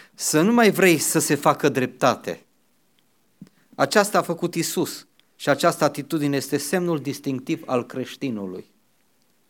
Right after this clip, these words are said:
Nu mai cer să, să se rezolve lucrurile, să se clarifice odată că n-ai fost vinovat.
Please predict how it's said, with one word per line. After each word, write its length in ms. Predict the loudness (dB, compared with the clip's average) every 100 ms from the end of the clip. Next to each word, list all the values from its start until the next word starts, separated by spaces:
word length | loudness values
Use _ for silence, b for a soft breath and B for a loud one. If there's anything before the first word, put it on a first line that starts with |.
| _ B B B B B B
Nu 180 | 0 4
mai 260 | 6 4 2
cer 300 | 2 2 2
să, 240 | 0 -2
să 240 | -2 -4
se 200 | -4 0
rezolve 480 | 2 2 4 2 4
lucrurile, 520 | 2 0 0 0 0 -4 B
să 160 | -2 0
se 140 | 0
clarifice 560 | 2 4 4 0 -2 0
odată 560 | 4 2 2 -6 -8 _ _ _ _ _ _ _ -2
că 120 | 2
n-ai 180 | 4 2
fost 220 | -2 -2
vinovat. 640 | -2 -4 -4 -8 -10 -20